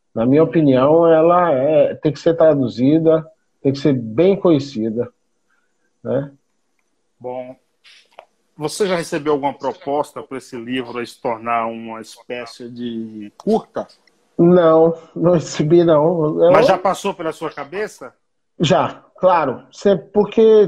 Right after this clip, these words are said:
Speaker 1: tu-, tudo que eu faço, eu acho que tem muita influência do cinema também. Eu, é, é, eu tento dar uma velocidade. Eu cresci assistindo Sessão da Tarde.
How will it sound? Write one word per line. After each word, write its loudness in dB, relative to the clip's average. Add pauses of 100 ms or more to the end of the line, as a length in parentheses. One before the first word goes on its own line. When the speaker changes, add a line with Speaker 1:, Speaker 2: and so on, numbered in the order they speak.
Speaker 1:
tu-, -8
tudo 2
que -2
eu 2
faço, -2
eu 2
acho 0
que -6
tem -2
muita 0
influência 0
do -8
cinema 2
também. -2 (400)
Eu, 2
é, 0
é, -2
eu -4
tento -2
dar 2
uma 2
velocidade. 2
Eu 2
cresci 2
assistindo -2
Sessão -4
da 2
Tarde. -6